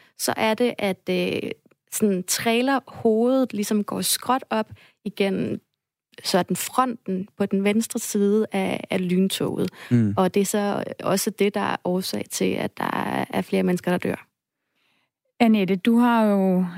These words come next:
Speaker 3: øh, talt med en masse af de her personer, der er blevet berørt af den her ulykke. Vi er kommet til det tredje kapitel i, i det, øh, klip af de her interview, du har lavet. Hvem er det, vi skal høre fra nu?
Speaker 1: Jamen, øh, her der skal vi høre fra, øh,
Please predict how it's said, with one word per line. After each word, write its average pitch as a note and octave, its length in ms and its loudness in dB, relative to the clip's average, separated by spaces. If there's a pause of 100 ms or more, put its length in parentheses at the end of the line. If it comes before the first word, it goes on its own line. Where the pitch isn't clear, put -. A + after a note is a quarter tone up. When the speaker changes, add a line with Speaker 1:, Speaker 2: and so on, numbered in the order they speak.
(120)
Speaker 3:
øh, F3+ 260 2 (100)
talt - 300 0
med A#3+ 80 4
en A3 80 6
masse G#3 280 0
af G#3+ 80 0
de A3 120 0
her G#3 160 2
personer, F#3+ 680 0
der G3 60 0
er F3+ 100 2
blevet F3 180 -4
berørt F3+ 240 0
af G3+ 60 -10
den F3+ 140 2
her F#3 80 2
ulykke. E3+ 420 0
Vi G3 60 2
er F3+ 40 0
kommet G#3+ 340 2
til E3 520 -2 (160)
det F#3+ 120 0
tredje G#3+ 300 2
kapitel B3+ 520 0 (200)
i, F#3+ 440 0 (200)
i - 20 2
det, A3 420 2
øh, F#3 200 0
klip A#3 240 0
af A3+ 80 -2
de - 80 -2
her G#3+ 80 4
interview, G3+ 300 2
du A3 100 2
har G#3+ 100 2
lavet. F3+ 300 0
Hvem A#3 180 2
er G#3+ 100 0
det, A#3+ 120 -2
vi B3 40 4
skal A#3 200 0
høre A3 180 2
fra - 240 -4
nu? A#3 220 4 (1000)
Speaker 1:
Jamen, G3+ 400 4
øh, G3+ 140 0
her A3 280 0 (100)
der B3+ 80 -2
skal A#3 260 -6
vi G3 280 -2
høre G#3 300 0
fra, - 520 -4
øh, - 60 -10